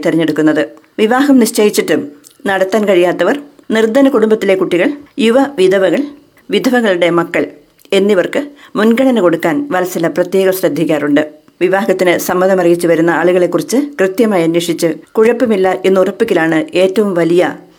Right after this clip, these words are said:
ഉത്തരവാദിത്വം. വിവാഹ സമ്മാനമായി ലഭിക്കുന്ന സ്വർണമോ പണമോ മാത്രം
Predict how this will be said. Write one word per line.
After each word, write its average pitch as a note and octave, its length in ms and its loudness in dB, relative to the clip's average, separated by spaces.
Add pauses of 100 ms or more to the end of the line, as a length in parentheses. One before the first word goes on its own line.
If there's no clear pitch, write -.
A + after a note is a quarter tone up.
ഉത്തരവാദിത്വം. D#3+ 720 0 (400)
വിവാഹ B3 320 0
സമ്മാനമായി G#3+ 580 0
ലഭിക്കുന്ന F#3 500 -2 (260)
സ്വർണമോ G#3+ 340 0
പണമോ G#3+ 380 0
മാത്രം F3 500 -2